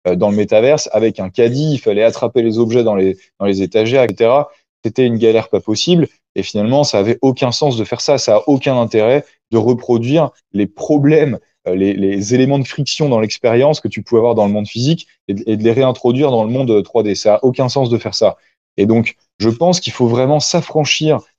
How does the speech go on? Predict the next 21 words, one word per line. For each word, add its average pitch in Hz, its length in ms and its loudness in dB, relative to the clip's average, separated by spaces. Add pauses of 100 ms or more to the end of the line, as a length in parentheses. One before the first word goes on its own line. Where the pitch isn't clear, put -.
des 101 120 0
codes 147 240 0
classiques 143 480 0
des 107 140 0
expériences 110 420 -2
de 98 140 0
divertissement 98 720 -2 (240)
et 104 80 0
recréer 151 600 2
des 135 100 2
nouveaux 127 260 0
codes. 117 240 0
Alors, 85 200 -2
c'est - 120 -6
pas 139 160 0
évident 151 320 2
parce 131 160 -4
qu'il - 120 -16
faut 113 120 -8
tout 156 160 -2
réinventer. 135 560 2